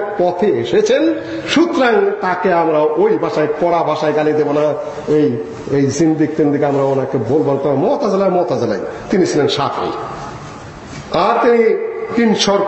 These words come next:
পরে, এই তিনশো তেত্রিশ কিংবা তেইশের দিকে মারা গেছেন।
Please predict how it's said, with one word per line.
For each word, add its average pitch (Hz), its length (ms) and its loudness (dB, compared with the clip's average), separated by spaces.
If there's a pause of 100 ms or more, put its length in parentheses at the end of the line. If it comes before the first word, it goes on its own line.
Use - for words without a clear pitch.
পরে, 214 500 0 (720)
এই 131 580 2 (280)
তিনশো 147 840 2 (140)
তেত্রিশ 220 680 0
কিংবা 139 180 2
তেইশের 196 420 0
দিকে 147 160 0
মারা 123 200 0
গেছেন। 107 300 -4